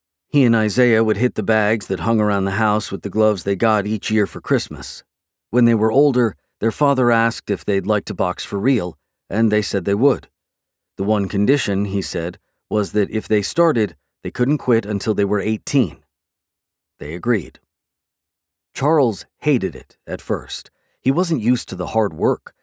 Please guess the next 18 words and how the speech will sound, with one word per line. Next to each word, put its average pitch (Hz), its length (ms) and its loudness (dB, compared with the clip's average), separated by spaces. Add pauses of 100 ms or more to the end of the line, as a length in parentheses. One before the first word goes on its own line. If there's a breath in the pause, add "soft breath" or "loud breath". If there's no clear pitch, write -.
(160)
and 95 160 -4
training 117 360 2
sessions 95 480 -4
made 101 200 -4
his 98 140 -4
whole 107 220 2
body 98 360 -2
hurt. - 380 -12 (420)
He 123 100 0
wanted 120 300 2
to 98 80 -8
quit, 110 360 -2 (280)
but 98 100 -6
his 101 160 -6
father 95 320 -4
wouldn't 98 300 -4
let 123 160 2
him. - 180 -12